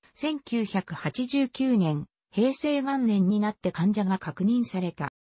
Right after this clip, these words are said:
島根県、鳥取県、及び山口県では、昭和三十年代に発生の記録が残されている。その後、島根県では千九百八十五年、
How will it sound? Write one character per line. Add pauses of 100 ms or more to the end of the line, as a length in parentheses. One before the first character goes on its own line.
(1080)
島
根
県、 (240)
鳥
取
県、 (240)
及
び (240)
山
口
県
で
は、 (220)
昭
和
三
十
年
代
に (220)
発
生
の
記
録
が
残
さ
れ
て
い
る。 (400)
そ
の
後、 (200)
島
根
県
で
は
千
九
百
八
十
五
年、